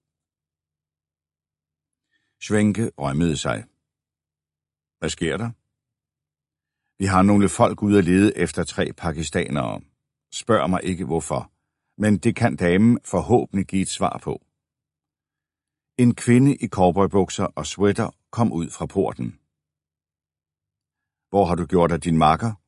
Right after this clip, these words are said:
spurgte Schwenke. "Frølich har fået nyt job." "Er han holdt op?" "Der blev opslået en stilling. Sektionen for forsvundne personer. Han arbejder med folk, der forsvinder."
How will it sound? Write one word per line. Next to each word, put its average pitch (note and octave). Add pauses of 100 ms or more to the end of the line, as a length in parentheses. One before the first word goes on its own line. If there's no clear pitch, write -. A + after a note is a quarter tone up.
(140)
spurgte D2
Schwenke. B1 (1120)
"Frølich C3
har G2+
fået F2+
nyt G2 (160)
job." C#2+ (960)
"Er C2+
han C2+
holdt C2
op?" F#2+ (1000)
"Der D#2+
blev E2+
opslået E2
en D2+
stilling. D#2 (460)
Sektionen G2+
for F#2+
forsvundne F#2
personer. D#2+ (460)
Han G#2
arbejder F#2
med D#2
folk, - (140)
der D2
forsvinder." -